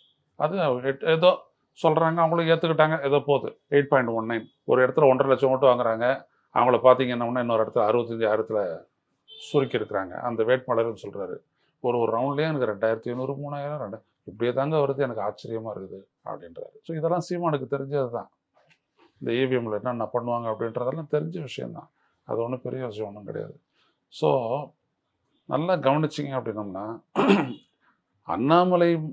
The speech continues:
தான் மட்டும் ஜெயிக்கணும் அப்படின்றதுக்காக வேலை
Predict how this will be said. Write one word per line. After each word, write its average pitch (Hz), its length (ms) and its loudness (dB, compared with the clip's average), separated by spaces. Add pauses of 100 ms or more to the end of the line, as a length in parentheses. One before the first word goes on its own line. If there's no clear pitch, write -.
(140)
தான் 135 320 4
மட்டும் 135 280 -2
ஜெயிக்கணும் 143 420 -2
அப்படின்றதுக்காக 127 960 -4 (420)
வேலை 135 280 2